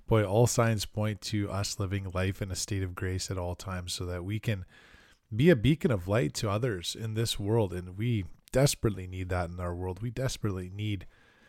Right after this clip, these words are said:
the joy of Jesus Christ, the gospel, and the, the greatness of Christendom, of Catholicism, the beauty that we have and that we need to share.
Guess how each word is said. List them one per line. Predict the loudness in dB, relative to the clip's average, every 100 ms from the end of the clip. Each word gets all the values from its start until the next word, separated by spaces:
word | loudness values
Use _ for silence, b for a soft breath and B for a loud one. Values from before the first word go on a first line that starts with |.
| _ _ -2
the | 2
joy | 6 6 4
of |
Jesus | 2 -2 -2 -4
Christ, | -4 -4 -4 -4
the | -4
gospel, | 0 0 -2 -4 -6 -8 _ _ _ -8
and | -6 -4 -2
the, | -2
the | 0 -2
greatness | 0 0 -2 -4 -4 -8 _ -4
of | -4 0
Christendom, | 0 0 -2 -6 -8 -8
of | -8 -4
Catholicism, | -4 0 0 0 -2 -4 -4 -8 -12 -20 -20 -20 -10 -2
the | 2
beauty | 6 6
that | 6 2
we | 2 2
have | 2 0 -2 -8 -10
and | -8
that | -4
we | -2 0
need | 0 -2
to | -6
share. | -2 0 2